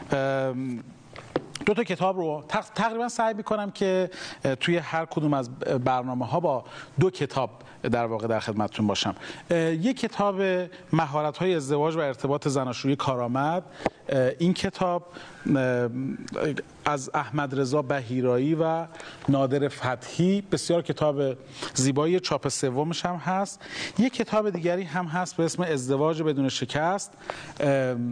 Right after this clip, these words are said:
از علی صاحبی، کتاب بسیار، اه، خوبیه، رویکرد ن-، تئوری انتخابه که به شما بزرگواران توصیه می‌کنم و از شما خواهش می‌کنم که این کتاب‌ها رو تهیه بفرمایید. روی موضوع امروزی که داریم در موردش صحبت می‌کنیم هست.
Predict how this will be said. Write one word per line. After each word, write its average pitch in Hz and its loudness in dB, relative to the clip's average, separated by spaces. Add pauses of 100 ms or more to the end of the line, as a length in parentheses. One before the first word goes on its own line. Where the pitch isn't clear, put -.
از 135 0
علی 135 2
صاحبی، 135 2 (360)
کتاب 156 0
بسیار، 127 0 (400)
اه، 123 4
خوبیه، 185 2
رویکرد 151 0
ن-، 135 0
تئوری 135 0
انتخابه 147 0
که 170 0 (240)
به 139 2
شما 147 2
بزرگواران 131 2
توصیه 131 0
می‌کنم 185 -2 (480)
و 135 4 (100)
از 131 0
شما 139 -2
خواهش 139 -4
می‌کنم 156 -2
که 156 -2
این 151 0
کتاب‌ها 131 0
رو 139 0
تهیه 127 -2
بفرمایید. 185 -2
روی 165 2
موضوع 135 4
امروزی 127 0
که 135 2
داریم 123 2
در 120 2
موردش 113 0
صحبت 113 -2
می‌کنیم 120 2
هست. 190 -2